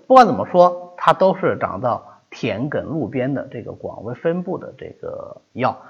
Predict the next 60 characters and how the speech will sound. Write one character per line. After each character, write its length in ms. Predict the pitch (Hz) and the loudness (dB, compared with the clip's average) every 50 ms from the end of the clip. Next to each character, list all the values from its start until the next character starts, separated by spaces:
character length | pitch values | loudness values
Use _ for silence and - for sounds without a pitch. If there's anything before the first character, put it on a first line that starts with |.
| - - | -18 -8
一 100 | - 170 | -2 0
般 140 | 170 190 196 | 2 2 2
来 120 | 185 160 139 | 0 0 -2
说， 120 | - 135 127 | -2 -4 -4
夏 260 | - - 185 - 139 | -2 0 -2 -2 -2
秋 160 | - 156 139 | -2 -4 -4
之 120 | 123 - 139 | -4 -6 -6
间 220 | 139 160 156 160 | -6 -6 -6 -4
把 100 | 123 110 | -6 -6
这 80 | 101 98 | -6 -6
个 60 | 113 | -6
叶 140 | 127 120 101 | -6 -6 -6
片 160 | - 135 - | -4 -6 -6
儿 60 | - - - _ _ _ _ _ _ _ _ _ _ _ - | -6 -8 -20 _ _ _ _ _ _ _ _ _ _ _ -14
采 160 | - - - | -12 -10 -8
下 140 | - 120 95 | -8 -8 -8
来， 160 | 90 - - | -10 -12 -16
然 140 | 110 110 101 | -16 -16 -12
后 340 | - - 101 87 - - _ _ _ _ _ _ _ _ | -10 -8 -8 -8 -10 -16 _ _ _ _ _ _ _ _
晒 180 | - - 160 120 | 0 2 2 2
干 380 | 113 120 117 - - - - - _ _ | 2 0 -2 -2 -6 -14 -20 -20 _ _
生 220 | - - 185 170 | -2 0 0 2
用， 260 | 175 175 - - 170 170 | 2 0 -4 -8 -14 -14
或 120 | - - 127 | -10 -8 -8
者 140 | 92 80 - | -8 -10 -12
是 160 | - - 82 | -14 -18 -16
当 240 | - - 117 107 - | -12 -10 -10 -10 -12
时 100 | - 95 | -14 -14
现 280 | - - 156 123 127 | -8 -6 -4 -4 -4
用 180 | 127 127 123 - | -6 -8 -10 -12
就 80 | 95 | -14
可 160 | 92 - - 82 | -16 -14 -14 -14
以 40 | |
了。 100 | 80 - - - - - - - - | -14 -16 -18 -20 -20 -20 -20 -6 0
之 140 | 220 247 196 | 2 2 4
所 120 | 175 175 | 4 4
以 40 | 160 | 4
叫 100 | 170 170 | 4 4
大 160 | 165 - - | 4 2 0
青 160 | - - 156 | 0 -2 -2
叶， 320 | 160 160 143 - - - - | 0 0 0 -2 -4 -8 -8
也 100 | - 117 | -6 -2
非 140 | - 165 156 | 0 0 0
常 140 | 127 143 135 | 0 0 -4
的 80 | 123 | -4
淳 240 | - - 107 104 127 | -6 -6 -8 -8 -8
朴， 180 | 123 - 87 - _ _ _ _ | -8 -10 -14 -16 _ _ _ _
叶 160 | - 208 208 190 | 6 6 6 6
子 100 | - - | 6 2
很 140 | 107 104 | 0 4
大， 220 | 113 156 131 - 139 | 4 4 4 4 -2
颜 160 | 120 120 131 | -6 -6 -6
色 80 | 131 - | -4 -6
很 160 | - - 95 | -6 -8 -10
青 300 | 101 - - 127 117 117 - - - - _ _ _ _ _ _ _ _ | -10 -8 -8 -8 -8 -8 -14 -20 -20 -20 _ _ _ _ _ _ _ _
啊， 160 | - - - - - _ _ - | -18 -18 -18 -18 -20 _ _ -12
大 160 | - - - - | -12 -12 -12 -12
青 240 | - - - - - | -16 -14 -14 -14 -12
叶， 200 | - 98 98 - - _ _ - - - - - - - - _ | -12 -12 -12 -12 -14 _ _ -20 -20 -20 -20 -20 -20 -20 -14 _
嗯， 560 | - 135 135 135 135 135 135 131 - - - | -2 0 0 2 2 0 0 -2 -6 -10 -18